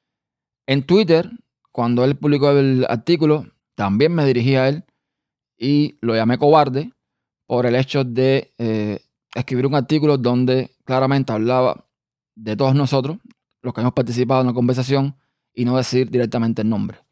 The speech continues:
Entonces, eh, por esto, que sí, sí puede ser catalogado como una ofensa, yo me disculpo, eh, públicamente. No fue mi intención tampoco,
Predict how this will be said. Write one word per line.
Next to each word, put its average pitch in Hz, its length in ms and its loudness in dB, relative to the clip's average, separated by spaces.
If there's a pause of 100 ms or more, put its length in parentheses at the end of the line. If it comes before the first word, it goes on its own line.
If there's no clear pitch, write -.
(680)
Entonces, 135 720 -2
eh, 117 360 -2
por 120 180 -2
esto, 147 320 -4 (100)
que 120 100 -4
sí, 120 540 -2 (420)
sí 131 220 -4
puede 131 200 0
ser 135 140 -2
catalogado 127 680 0
como 131 180 -2
una 135 80 0
ofensa, 139 440 -4 (720)
yo 127 180 0
me 131 100 4
disculpo, 127 600 -4 (200)
eh, 110 140 -6
públicamente. 131 680 0 (140)
No 131 180 -6
fue 143 160 -2
mi 143 60 0
intención 131 920 -2
tampoco, 120 920 -2